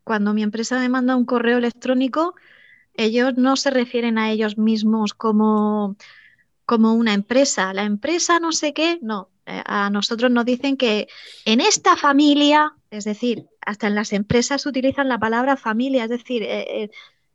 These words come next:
te-, estamos tan relacionados todos, tan juntos, compartimos todos proyectos,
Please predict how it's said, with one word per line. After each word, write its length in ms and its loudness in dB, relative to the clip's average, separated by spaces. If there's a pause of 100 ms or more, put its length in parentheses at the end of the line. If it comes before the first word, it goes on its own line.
(120)
te-, 240 -4
estamos 360 -2
tan 160 0
relacionados 680 2
todos, 280 0
tan 180 0
juntos, 460 -2
compartimos 680 -4
todos 320 -2
proyectos, 760 -2